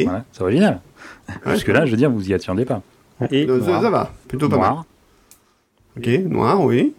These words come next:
Speaker 1: Et noir
Speaker 2: Et
Speaker 1: de jet.
Speaker 3: Et noir
Speaker 2: Alors,
Speaker 3: jet.
Speaker 2: c'est, alors, c'est piano black en anglais, c'est ça ?
Speaker 1: Non,
Speaker 3: Mhm.
Speaker 1: jet black.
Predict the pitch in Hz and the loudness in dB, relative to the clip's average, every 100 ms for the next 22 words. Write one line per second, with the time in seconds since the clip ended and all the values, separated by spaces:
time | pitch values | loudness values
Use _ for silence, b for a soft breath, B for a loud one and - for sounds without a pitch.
0 | _ _ _ _ _ _ 117 135 117 127 | _ _ _ _ _ _ -2 0 2 2
1 | 107 92 90 - _ _ _ _ _ _ | 0 0 -4 -6 _ _ _ _ _ _
2 | - - 117 107 113 110 - - 123 - | -10 -8 -8 -8 -4 -2 0 0 -2 -4
3 | - - - - _ _ b b b - | -18 -16 -18 -20 _ _ b b b -2
4 | - 135 - 254 208 151 170 190 110 113 | -2 -2 0 0 2 0 0 2 2 2
5 | 147 123 117 113 180 _ - 123 117 127 | 0 -2 -6 -6 -8 _ 0 0 2 0
6 | 127 - 85 - | -2 -10 -16 -18